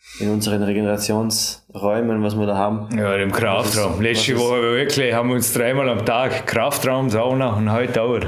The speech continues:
Speaker 1: <laughs>
Speaker 2: dann Kraftraum.
Speaker 1: Ja, das ist, das, das gehört dazu. Ich denke, wenn man dem Körper Kräfte räubt, ähm, ist es auch wichtig, dass man dem Körper dementsprechend auch was zurückgibt. Ansonsten holt er sich seine Pausen.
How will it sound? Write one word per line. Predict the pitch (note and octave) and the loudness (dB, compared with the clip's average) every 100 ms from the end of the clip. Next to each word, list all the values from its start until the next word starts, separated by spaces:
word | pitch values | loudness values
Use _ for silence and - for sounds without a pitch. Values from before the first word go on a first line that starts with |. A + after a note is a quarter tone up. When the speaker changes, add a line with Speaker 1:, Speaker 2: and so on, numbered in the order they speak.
| - - | -6 -4
Speaker 1:
<laughs> | A#2+ G#2+ C3 | -2 -2 -2
Speaker 2:
dann | B2 | 0
Kraftraum. | - A#2+ C3 - A#2 G#2+ G#2 G#2+ - - | 0 2 0 0 0 0 0 -4 -8 -2
Speaker 1:
Ja, | G#2+ C#3 E3 D#3+ | 0 0 0 0
das | C3 C3+ | 0 0
ist, | C3+ - | -2 -2
das, | A2+ G#2 - | -2 -2 -4
das | A2+ G#2 | -4 -4
gehört | - A2+ A2+ | -2 -2 -2
dazu. | - B2 | -2 0
Ich | C#3 A2+ | 0 0
denke, | G#2+ G#2 G#2+ | 0 0 0
wenn | G#2+ G#2+ | 0 0
man | G#2 | 0
dem | |
Körper | G#2+ A2 A2 A2 G#2+ G#2+ - - | 0 -2 0 -2 -2 -4 -10 -18
Kräfte | - G#2 G#2+ - A2 G2+ F#2 | -6 -4 -4 -4 -2 0 0
räubt, | G2 A#2+ - - F#2 | 0 -2 -6 -8 -4
ähm, | G#2+ G#2+ G#2 G#2 | -2 -2 -2 -4
ist | G#2+ | -6
es | - | -4
auch | G#2+ | -2
wichtig, | G#2+ G#2+ | -4 -4
dass | G#2+ G#2+ | -6 -4
man | G#2 | -6
dem | G#2+ | -4
Körper | G#2+ G#2+ G#2+ G#2+ - - _ _ | -6 -2 -4 -6 -14 -20 _ _
dementsprechend | G#2+ G#2+ G#2+ G#2+ G#2 G#2+ G2+ | -2 -2 -2 -4 -4 -4 -2
auch | G2+ G2 | 0 0
was | G2 | -4
zurückgibt. | - G#2 A#2+ - - B2+ B2 - - _ | -2 -2 -2 -8 -8 -6 -6 -12 -20 _
Ansonsten | G#2+ G#2 G#2 A2 G#2+ | -8 -4 -4 -4 -4
holt | G2+ G#2+ | -4 -4
er | G#2 | -4
sich | G#2 - | -6 -4
seine | G#2 G2+ | -4 -2
Pausen. | G#2 G#2 A2 | -2 -2 -2